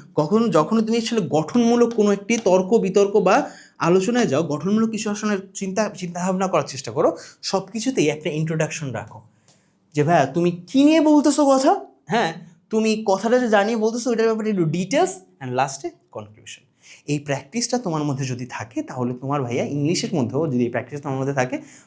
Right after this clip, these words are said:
তোমার মধ্যে আসলে আমার মনে হয় না কোনো ধরনের কমতি দেখা যাবে। ওকে, for example, আমি তোমাকে যদি বলি, এখানে একটু স্পেসিফাই করা দরকার। তোমাদের আসলে কিন্তু একটা নাম্বার দেওয়া থাকে যে দুইশো, দুইশো এর মধ্যে, দুইশো ওয়ার্ডের মধ্যে লেখো,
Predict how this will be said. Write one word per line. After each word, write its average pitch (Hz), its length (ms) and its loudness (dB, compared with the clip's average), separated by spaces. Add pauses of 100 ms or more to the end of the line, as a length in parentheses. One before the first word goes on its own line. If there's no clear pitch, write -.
(120)
তোমার 156 180 2
মধ্যে 156 260 2
আসলে 143 240 0
আমার 135 160 0
মনে 120 240 -4
হয় 113 100 -2
না 113 80 -4
কোনো 113 160 -4
ধরনের 113 180 -4
কমতি 107 260 -6
দেখা 101 220 -10
যাবে। 95 200 -14 (420)
ওকে, 143 320 0 (240)
for 131 120 4
example, 143 320 2
আমি 143 160 2
তোমাকে 143 220 2
যদি 139 180 -2
বলি, 151 240 2
এখানে 165 220 0
একটু 147 280 -2 (100)
স্পেসিফাই 160 380 0
করা 139 180 2
দরকার। 110 220 -2
তোমাদের 156 240 2
আসলে 156 220 0
কিন্তু 156 200 0
একটা 156 160 -4
নাম্বার 135 380 2
দেওয়া 123 180 4
থাকে 120 240 -6
যে 117 200 -6 (280)
দুইশো, 143 480 0
দুইশো 127 380 -2
এর 131 80 0
মধ্যে, 120 200 -2
দুইশো 123 300 -4
ওয়ার্ডের 113 280 -2
মধ্যে 120 220 -4
লেখো, 110 380 -8